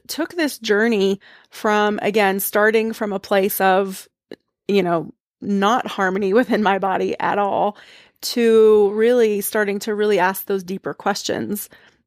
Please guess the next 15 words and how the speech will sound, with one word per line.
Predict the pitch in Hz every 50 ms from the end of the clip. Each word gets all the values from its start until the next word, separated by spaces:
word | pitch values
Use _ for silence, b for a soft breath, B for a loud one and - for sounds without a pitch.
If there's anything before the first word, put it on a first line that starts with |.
| _ -
and | 208 208 202 202 208 208 202
examining | 202 180 180 208 208 233 247 240 208 190 185 185 - -
and, | - 196 196 190
uh, | - 160 - - _ _ _
starting | - - - 226 220 226 220
to | 202
understand | - 196 196 196 - - 214 202 196
too | - - 240 233
that | 196 196 185 - - B B B B B B _ -
our | 175 180 180 190
thoughts | - - - - 190 185 202 - - -
have | - - 202 196 180
vibration, | 196 190 196 180 190 185 190 196 - - 202 190 190 190 190 190 196 _ _ _ -
our | 175 175 180
s-, | 180 - -